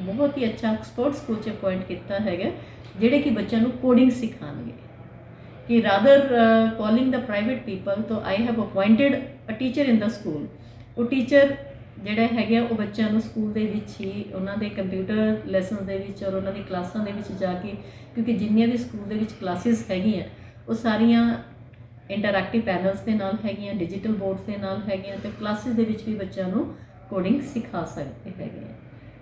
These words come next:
ਤੇ ਇਸ ਤੋਂ ਇਲਾਵਾ ਜੋ ਵੀ ਕੁਛ ਸਕੂਲ ਦੇ ਵਿੱਚ ਸਪੋਰਟਸ ਨੂੰ ਲੈ ਕੇ ਹੈ ਤੇ ਇਸ ਵਾਰ ਅਸੀਂ ਸਕੇਟਿੰਗ, ਚੈੱਸ, ਸਵਿਮਿੰਗ,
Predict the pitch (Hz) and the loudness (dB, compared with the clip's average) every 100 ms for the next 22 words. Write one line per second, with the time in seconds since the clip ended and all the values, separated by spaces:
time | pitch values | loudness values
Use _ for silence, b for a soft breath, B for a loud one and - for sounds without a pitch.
0 | B - 202 202 - 226 - 311 285 233 | B -10 -6 -4 0 -2 2 4 6 6
1 | 196 175 160 - - - - - - 226 | 4 2 -2 -6 -12 -20 -20 -20 -18 -16
2 | - 208 262 320 320 285 226 - - - | 0 6 8 8 4 2 -4 -8 -16 -10
3 | 233 214 208 220 - - - 202 220 - | -4 -4 -2 -4 -6 -14 -8 -4 -2 2
4 | 220 208 190 196 190 190 190 B B B | 2 2 -2 -2 0 -2 -4 B B B
5 | 190 190 185 - 233 240 214 202 196 214 | -2 0 0 -2 -2 0 0 0 0 -4
6 | 196 - - 196 190 208 208 208 - - | -6 -12 -8 -4 -2 0 0 -2 -4 -14
7 | - - - - - - 208 220 - - | -20 -20 -20 -20 -10 -2 0 0 -2 -12
8 | - - - - - - 214 202 208 214 | -18 -20 -20 -20 -16 -4 -2 0 2 2